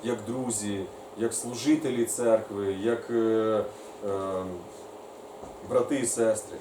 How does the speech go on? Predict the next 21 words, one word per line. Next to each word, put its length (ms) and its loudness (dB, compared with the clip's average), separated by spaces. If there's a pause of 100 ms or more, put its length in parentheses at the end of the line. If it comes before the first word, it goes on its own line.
(260)
І 60 2
він 120 2
каже: 280 6
"Хто 240 -2
ж 120 -4
вірить 260 2
в 20 -12
тебе, 320 0 (120)
і 40 -4
щасливі 720 4 (140)
будуть, 380 -2 (320)
навіки 680 0 (160)
будуть 280 2 (180)
втішені 500 -4
вони". 200 -4 (640)
Тобто 220 0
він 100 6
говорить 420 8
про 120 4
якусь 280 0
втіху. 440 -6